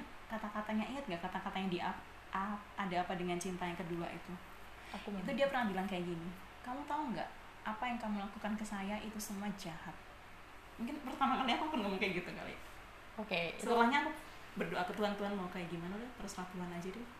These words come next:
Speaker 2: Itu buktinya emang kayak gitu ya?
Speaker 1: Nah, misal dikasih kesempatan untuk ketemu, aku akan ngomong kayak gitu.
Speaker 2: Kalau aku nih, enggak, bukan ketemu, balik.
Speaker 1: Balik.
Speaker 2: Dia pengen balik kan?
Speaker 1: Ya, aku, "Tuhan, Tuhan tolong aku gimana?"
Speaker 2: Enggak, kamu mau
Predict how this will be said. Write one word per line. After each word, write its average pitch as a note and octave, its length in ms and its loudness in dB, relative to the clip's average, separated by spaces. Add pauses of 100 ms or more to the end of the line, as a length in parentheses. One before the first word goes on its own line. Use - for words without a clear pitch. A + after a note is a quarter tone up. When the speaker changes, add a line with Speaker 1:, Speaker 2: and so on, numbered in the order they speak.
(460)
Speaker 2:
Itu G#3+ 140 2
buktinya A3+ 320 6
emang G3+ 100 8
kayak F#3 140 4
gitu F#3 80 2
ya? D#3+ 160 10
Speaker 1:
Nah, F#3 120 -2
misal G3 220 0
dikasih F#3+ 260 0
kesempatan F#3+ 440 0
untuk - 100 -6
ketemu, F#3 260 -4
aku G3+ 160 0
akan F#3 160 -2
ngomong F3+ 220 -2
kayak E3 200 -6
gitu. - 180 -10 (320)
Speaker 2:
Kalau F#3 220 6
aku F#3 260 6
nih, G3 140 4 (680)
enggak, D4 320 12
bukan B3 160 6
ketemu, C#4+ 300 4 (100)
balik. C#4+ 300 10 (100)
Speaker 1:
Balik. G3 400 2
Speaker 2:
Dia C4+ 240 6
pengen B3 160 6
balik G#3+ 240 8
kan? B3+ 100 8
Speaker 1:
Ya, C4 140 6
aku, B3 160 0
"Tuhan, G#3+ 240 0 (320)
Tuhan G#3+ 240 0
tolong G3 160 -2
aku F#3+ 280 -2
gimana?" F#3+ 260 0 (100)
Speaker 2:
Enggak, F4+ 320 12
kamu E4+ 220 8
mau C#4 180 12